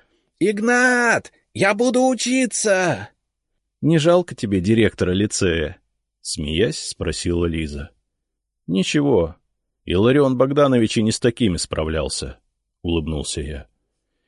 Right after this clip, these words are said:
Император лично приказал ему создать при лицее класс для магических существ — и выделил под это дело немалую денежную субсидию. А Фоме учёба пойдёт только на пользу. Такая магическая энергия не должна пропадать без дела.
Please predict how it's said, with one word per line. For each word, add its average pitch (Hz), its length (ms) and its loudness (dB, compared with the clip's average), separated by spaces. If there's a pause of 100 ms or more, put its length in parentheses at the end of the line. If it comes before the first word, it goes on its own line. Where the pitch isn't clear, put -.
(100)
Император 180 640 2
лично 160 400 -2
приказал 117 500 2
ему 127 200 4
создать 98 480 0
при 98 180 -2
лицее 131 460 0
класс 135 340 2
для 120 140 0
магических 90 600 -4
существ — - 720 -4 (320)
и - 100 -12
выделил 165 440 2
под 147 200 0
это 147 200 2
дело 139 260 4
немалую 104 540 2
денежную 95 560 0
субсидию. 78 760 -6 (440)
А 160 200 -2
Фоме 190 400 -2
учёба 107 400 2
пойдёт 113 420 0
только 95 280 0
на 92 140 0
пользу. 78 520 -4 (560)
Такая 82 340 0
магическая 80 800 -4
энергия 143 460 0
не 147 120 0
должна 165 400 2
пропадать 80 500 -4
без 78 220 -6
дела. 71 440 -4